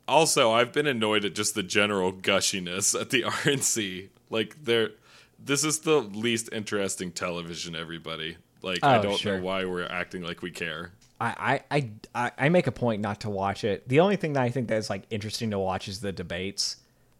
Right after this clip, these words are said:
Speaker 1: Yeah.
Speaker 2: Um, th-, I th-, always find the debates, ev-, even if nothing happens, I just find them interesting because it's like,
Speaker 1: Mm-hmm.
Speaker 2: hey,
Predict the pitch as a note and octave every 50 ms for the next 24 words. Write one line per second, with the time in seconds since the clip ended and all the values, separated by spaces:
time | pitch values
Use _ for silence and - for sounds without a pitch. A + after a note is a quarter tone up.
0 | _ _ - G2 G2 G2 F#2+ F#2 F2 F2 F2 E2 C2+ - _ _ _ _ _ G2
1 | A#2 A2 - A#2+ C#3 C#3+ - - C#3 C#3 C#3 C3 A#2+ - - A#2 A2 G#2 G#2+ G2
2 | G2+ F#2+ G2+ G2 F#2+ G2 F#2+ - - - - - - _ _ _ _ _ _ _
3 | _ _ _ _ F3 F3+ F#3 F3 F3 - E3+ E3+ F3 F#3 F#3 E3+ C#3+ B2 B2+ B2
4 | B2 B2+ B2+ A2+ G2+ F2+ G#2+ F#2+ F#2+ - C3 A#2+ A2+ A#2 G#2 G#2 G#2 - - G#2+
5 | G#2+ G#2+ G2+ F#2+ D#2 D2+ F#2+ - G#2+ G#2+ - - - A2+ G#2+ G#2 G#2 A2 G2+ A2+
6 | F#2+ G#2 A#2+ G#2+ G#2 G2+ F#2+ A2 D#3 D#3 C#3 A2+